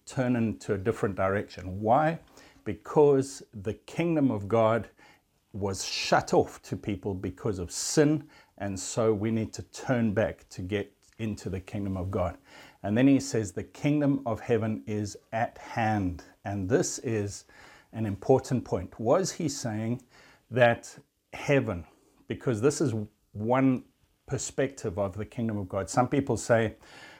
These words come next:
"We're just talking about heaven. We're just talking about, when we say the kingdom of God, we're talking about when we die, we get to heaven." Uh, it's the eternal hereafter in the presence of God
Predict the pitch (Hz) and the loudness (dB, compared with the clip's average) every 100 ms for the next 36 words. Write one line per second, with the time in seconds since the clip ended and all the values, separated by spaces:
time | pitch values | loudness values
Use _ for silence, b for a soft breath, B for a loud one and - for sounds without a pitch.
0 | B 113 113 143 160 143 143 113 123 - | B 2 4 6 6 4 4 4 4 4
1 | 170 143 85 98 107 131 - 135 - 117 | 0 0 -2 -4 -2 -2 0 -2 0 0
2 | 110 117 120 139 151 139 131 117 - 135 | 0 0 2 2 2 2 2 2 0 0
3 | 123 113 98 110 107 101 107 - 135 120 | 2 0 -2 0 0 0 -2 0 -2 0
4 | 104 87 - _ 113 143 143 117 104 101 | -2 -2 -6 _ 2 4 6 4 4 4
5 | 104 110 104 101 104 101 - 104 - 113 | 2 -2 -6 -4 -2 -4 -4 -8 -2 -2
6 | 90 87 B B B B 101 101 - 101 | -2 -8 B B B B -2 -2 -2 -6
7 | - - 113 110 - 110 - - - 139 | -4 -2 0 0 -4 -8 -8 -8 2 4
8 | 139 135 127 - - 123 117 117 117 - | 6 4 2 -2 0 2 4 4 2 -2
9 | 107 90 - 110 98 - 131 123 123 - | -6 -6 -6 -4 -4 -2 2 2 2 -2
10 | 107 98 104 104 | -4 0 2 2